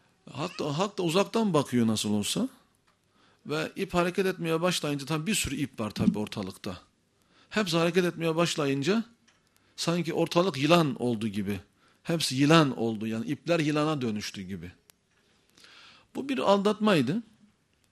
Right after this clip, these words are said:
Normalde yani ipi yılana dönüştüremezler yani. Bugün de sihirbazlar var. Haydi yapsınlar. Haydi bir ipi s-, gerçekten yılan yapsınlar. Canlı bir hayvana dönüştürsünler.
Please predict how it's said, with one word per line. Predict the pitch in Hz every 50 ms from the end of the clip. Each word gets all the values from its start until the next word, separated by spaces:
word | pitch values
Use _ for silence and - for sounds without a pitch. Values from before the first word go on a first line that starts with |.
| _ _ _ _ _ _ _ - - -
Normalde | 139 165 175 175 180 180 175 180 180
yani | 180 175 170 165 165 165
ipi | - 175 160 - - 196 185 185 180 - - - _ _ _ _ -
yılana | 143 151 156 165 165 165 170 165 160 143 135 - _ _ - _ _ _ _ _ _ _ -
dönüştüremezler | 147 147 156 156 - - 165 156 160 156 143 131 123 104 95 104 104 98
yani. | 110 98 92 92 92 95 98 107 101 - _ _ _ _ _ - -
Bugün | - 202 202 226 196 156
de | 135
sihirbazlar | 127 - 127 127 123 117 113 117 120 107 110 117 110
var. | 113 131 165 156
Haydi | 170 170 160 160
yapsınlar. | 165 160 143 - - 170 151 131 135 165 185
Haydi | 165 139 151 151 151 147 143 151
bir | -
ipi | 147 135 175 165
s-, | - - - - - - - _ _ _ _
gerçekten | - 170 170 - - 127 107 - 165 165
yılan | 156 165 170 160 151
yapsınlar. | 131 120 107 - - 120 120 120 113
Canlı | 98 135 139 139 151 180 190 170
bir | 165 139
hayvana | 120 131 135 135 135 139 143 135
dönüştürsünler. | 117 110 104 104 - - - 95 - - 98 95 95 95 98 -